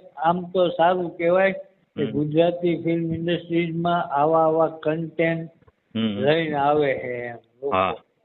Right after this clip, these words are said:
Speaker 2: હા.
Speaker 1: એટલે એક, ઈ એક સારું પાસું કહેવાય
Speaker 2: હમ, હમ,
Speaker 1: ગુજરાતી
Speaker 2: હમ.
Speaker 1: ફિલ્મ ઇન્ડસ્ટ્રીઝ માટે.
Speaker 2: હા, હા.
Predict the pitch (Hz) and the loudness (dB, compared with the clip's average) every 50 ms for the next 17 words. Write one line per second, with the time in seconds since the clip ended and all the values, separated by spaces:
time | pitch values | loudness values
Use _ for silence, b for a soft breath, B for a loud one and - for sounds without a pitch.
0 | _ _ - 101 107 107 95 - - - _ _ 139 131 135 143 143 143 147 156 | _ _ 0 2 2 2 2 -2 -6 -20 _ _ -14 -10 -6 -4 0 0 2 0
1 | 156 151 - - 160 156 156 156 151 151 151 - - 151 160 156 170 170 170 170 | 0 -2 -4 0 2 4 4 4 4 4 2 0 -2 -4 -4 -2 0 0 2 2
2 | 170 165 170 170 - 175 165 147 151 - 151 160 170 170 170 170 160 156 147 139 | 2 2 2 0 -2 -2 -2 0 0 2 2 4 4 2 2 2 2 2 0 0
3 | - - - 156 165 156 - - 156 135 - 151 151 151 143 127 117 - - - | -2 0 2 2 2 2 0 -4 -8 -6 -2 -2 0 0 0 0 -4 -6 -12 -18
4 | _ - 120 117 110 101 143 156 165 156 165 170 165 - - 165 147 - 151 170 | _ -6 -4 -4 -4 -2 -2 -2 0 2 2 2 2 0 -2 -4 -2 -2 -2 -2
5 | 170 165 156 156 156 151 151 160 151 151 139 - - 139 131 123 127 131 131 127 | -2 -2 -2 -4 -6 -8 -6 -4 -4 -4 -4 -4 -6 -8 -8 -8 -10 -12 -12 -12
6 | 127 - - 123 113 - - - - - _ - 110 107 101 90 85 95 95 95 | -12 -14 -16 -20 -20 -20 -20 -20 -20 -20 _ -6 -6 -4 -4 -6 -6 -8 -10 -10
7 | 92 | -12